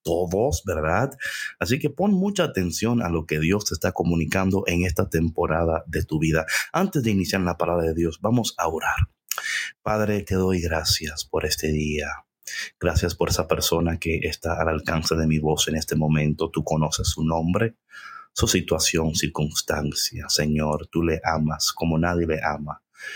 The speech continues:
Y, Señor, estás preparando cosas preciosas para ellos y para cada uno de nosotros, Señor. Te pedimos que nos ayudes a esperar en ti,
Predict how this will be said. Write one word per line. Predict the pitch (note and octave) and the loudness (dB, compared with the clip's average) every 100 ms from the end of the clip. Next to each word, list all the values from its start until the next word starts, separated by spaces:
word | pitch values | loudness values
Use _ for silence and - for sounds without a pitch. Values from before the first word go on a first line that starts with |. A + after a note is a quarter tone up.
| - - - | -8 -8 -4
Y, | F#2 | -2
Señor, | F#2+ F#2 G2 G2+ | 2 2 2 2
estás | F#2 - F2+ | 0 -2 -2
preparando | - F#2 F2+ F2+ F2+ | -2 -2 0 2 2
cosas | - F2 - D#2+ | 0 0 0 0
preciosas | - D#2 - E2 - D#2+ | 0 2 2 2 0 -2
para | - D#2+ D#2 | -2 0 0
ellos | D2+ D2+ D2+ - | 0 0 -2 -2
y | F2 | -2
para | D#2+ F2+ F2 | 0 0 0
cada | G#2 A#2 | -2 0
uno | A#2 C3 A#2 - - - - | 2 2 0 -2 -8 -10 -2
de | F2 | 0
nosotros, | D#2 - - D2+ - D2+ - | 0 0 0 0 -2 -2 0
Señor. | D#2+ D#2 D#2 D#2 | 2 2 0 -2
Te | |
pedimos | D#2+ E2+ F2 G2+ | -2 2 2 2
que | - | 0
nos | F#2 F2+ | 0 0
ayudes | E2 E2+ F2 - | 0 2 0 -2
a | |
esperar | E2 - D#2 D#2+ D#2 | -6 -2 0 0 0
en | D2+ D2+ | -2 -2
ti, | - A2+ C3 | 2 2 2